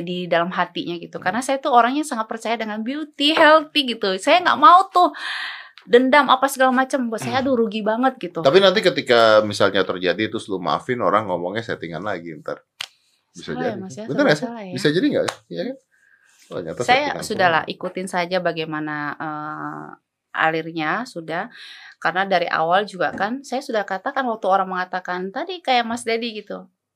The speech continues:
Speaker 1: "Ini settingan nih, Angel mau cari popularitas nih, apa nih, segala macam nih." Saya sudah katakan dari awal,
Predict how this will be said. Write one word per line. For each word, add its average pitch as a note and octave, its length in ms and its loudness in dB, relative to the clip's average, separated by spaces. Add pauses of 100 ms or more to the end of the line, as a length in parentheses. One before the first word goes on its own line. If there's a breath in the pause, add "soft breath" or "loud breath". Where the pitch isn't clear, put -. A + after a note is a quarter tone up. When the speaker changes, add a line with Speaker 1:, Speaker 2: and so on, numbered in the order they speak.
(440)
Speaker 1:
"Ini D#4 120 0
settingan D4 640 -4
nih, F4 140 -4
Angel C4+ 160 0
mau E4 100 -4
cari C#4 200 -4
popularitas B3 840 -2
nih, E4 140 -2
apa - 260 2
nih, D#4+ 140 -2
segala C4 340 0
macam D4 360 -4
nih." C4+ 260 -10
Saya - 180 -6
sudah F#4+ 220 0
katakan G4 480 -2
dari D4 240 4
awal, G3+ 560 0